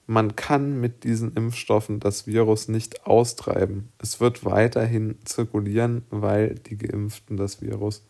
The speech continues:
weitergeben können. Und man muss sich ja mal überlegen, also vier von vierundzwanzig Mitgliedern dieses Ethikrates sind ja genau dieser Meinung,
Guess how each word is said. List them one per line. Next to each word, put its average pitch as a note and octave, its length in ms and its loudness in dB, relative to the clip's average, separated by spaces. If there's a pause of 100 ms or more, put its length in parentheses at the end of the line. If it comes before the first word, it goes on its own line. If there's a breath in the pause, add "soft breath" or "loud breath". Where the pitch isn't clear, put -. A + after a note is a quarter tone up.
(220)
weitergeben G2+ 640 2
können. G#2+ 320 -12 (840 loud breath)
Und A#2+ 220 -4
man A#2+ 140 2
muss E3+ 140 0
sich G3 160 2
ja C#3 100 6
mal C3 140 4
überlegen, B2 640 6 (640 soft breath)
also A#2+ 280 -2
vier F3 720 2 (460)
von C3 500 -4
vierundzwanzig B2+ 920 -2
Mitgliedern B2+ 720 -2
dieses A2 480 -6
Ethikrates A#2+ 920 0 (280 soft breath)
sind D3 340 -2
ja D3 120 8
genau A#2+ 420 6
dieser A#2+ 360 4
Meinung, G#2+ 500 4